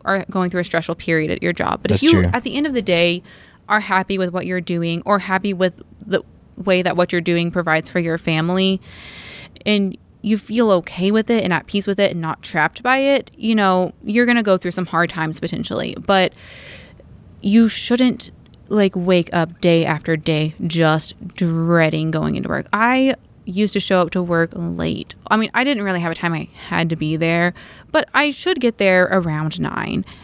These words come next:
Speaker 1: and I would get to buildings at ten, at eleven sometimes because I just didn't give a shit. Like, I would wake up and I'd press snooze,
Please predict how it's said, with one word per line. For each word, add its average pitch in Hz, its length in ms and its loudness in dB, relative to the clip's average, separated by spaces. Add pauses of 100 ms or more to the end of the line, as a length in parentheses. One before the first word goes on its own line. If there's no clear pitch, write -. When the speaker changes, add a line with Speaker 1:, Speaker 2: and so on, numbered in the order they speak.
(140)
Speaker 1:
and 185 300 2
I 185 180 2
would 190 160 -2
get 170 200 0
to 170 60 0
buildings 156 400 -2
at - 220 -12
ten, 170 600 2 (120)
at 175 120 -8 (220)
eleven 202 340 4
sometimes 208 800 4
because 262 240 -2
I 269 80 -4
just 254 380 -2
didn't 240 180 4
give 220 160 2
a 165 100 0
shit. - 400 -8
Like, 175 360 2 (580)
I 196 340 4 (100)
would 196 440 0
wake 190 280 0
up 196 180 2
and 175 100 2
I'd 170 160 2
press 170 220 0
snooze, 165 880 2